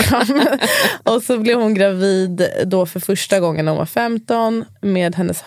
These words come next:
husband som hon hade då. Ehm, som också visade sig vara väldigt abusive och våldsam. Så hon flyttade hem till hennes mamma som också är liksom abusive och hemsk. Ehm, och så fick hon ett, blev hon gravid igen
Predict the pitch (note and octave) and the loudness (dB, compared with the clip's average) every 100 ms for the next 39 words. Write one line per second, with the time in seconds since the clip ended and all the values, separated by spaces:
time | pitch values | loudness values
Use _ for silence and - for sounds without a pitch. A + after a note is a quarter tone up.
0 | - A3+ G#3+ A3 G#3+ G#3+ A3 A3+ G3+ G3+ | -2 -2 -2 -2 0 0 -4 -8 -6 -2
1 | G3 F#3+ G3+ G#3 - - - - G3 F#3+ | -2 0 0 -2 -6 -18 -20 -6 0 0
2 | F3+ F3+ F3+ F3+ F3 F#3+ - G3 F#3 F#3 | 0 -2 -2 0 0 -2 -2 -2 0 -2
3 | F3 - F3 E3+ - F#3 F3+ F3+ E3+ F3 | -2 0 0 0 -2 -2 0 0 -2 -4
4 | - F3+ F3 E3+ - - F#3+ F3 - - | -4 -4 -4 -4 -6 -8 -2 -2 -4 -6
5 | - - G#3 - F3 F3+ F3 F3 E3 - | -6 -4 -6 -4 -4 -4 -4 -2 -2 -4
6 | E3 - E3+ D#3 F3 F3+ F#3 E3+ - - | -4 -2 -2 0 -4 -6 -6 -6 -4 -4
7 | - F3+ - - F3+ - - - - E3 | -4 -8 -12 -10 -6 -4 -4 -4 -4 -2
8 | - G3+ - - - - E3+ - F#3 F3 | -4 -6 -12 -20 -20 -20 -20 -4 -2 0
9 | E3+ D#3+ D#3 - - G3 F3+ F#3+ F#3 F3 | -2 -4 -6 -6 -4 -6 -4 -2 0 -2
10 | - G3 F#3 F3+ F3 E3+ E3+ F3 G#3 F#3 | -4 -2 0 0 0 0 0 0 0 0
11 | E3 E3 | 0 -2